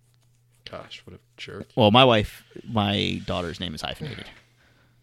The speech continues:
Speaker 1: All right, so let's, let's continue with Mark
Speaker 2: All right,
Speaker 1: Madness.
Speaker 2: okay, okay.
Speaker 1: All right, so we've got our top four
Speaker 2: No, we
Speaker 1: seeds
Speaker 2: don't.
Speaker 1: are Mark Zuckerberg.
Speaker 2: Yep. Zuckerberg and Cuban. We need two more number one seeds.
Speaker 1: Cuban.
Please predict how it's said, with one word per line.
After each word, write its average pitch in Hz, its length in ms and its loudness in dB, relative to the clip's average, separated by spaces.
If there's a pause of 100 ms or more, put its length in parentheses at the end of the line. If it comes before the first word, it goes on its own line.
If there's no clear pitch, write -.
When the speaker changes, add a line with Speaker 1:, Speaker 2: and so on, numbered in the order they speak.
(600)
Speaker 1:
All 208 60 -4
right, - 160 -8
so - 120 -6
let's, - 300 -4
let's 170 160 -6
continue 151 340 -4
with 151 140 -4
Mark 143 240 -4
Speaker 2:
All 95 60 4
right, 71 100 0
Speaker 1:
Madness. 92 280 -6
Speaker 2:
okay, - 80 -10
okay. 104 100 -6
Speaker 1:
All 80 80 -10
right, - 100 -16
so 117 360 0
we've 123 220 -6
got 143 180 4
our 135 100 4
top 151 280 0
four 143 240 2 (140)
Speaker 2:
No, 98 140 4
we 90 60 4
Speaker 1:
seeds 92 120 0
Speaker 2:
don't. 71 80 -4
Speaker 1:
are 107 240 -2
Mark 110 260 -2
Zuckerberg. 143 400 0
Speaker 2:
Yep. 151 180 0 (420)
Zuckerberg 113 260 0
and 98 100 -8
Cuban. 107 540 -2
We 107 120 -2
need 95 180 -6
two 117 180 2
more 104 220 2
number 95 240 -4
one 82 180 -10
seeds. - 380 -12
Speaker 1:
Cuban. 117 560 -6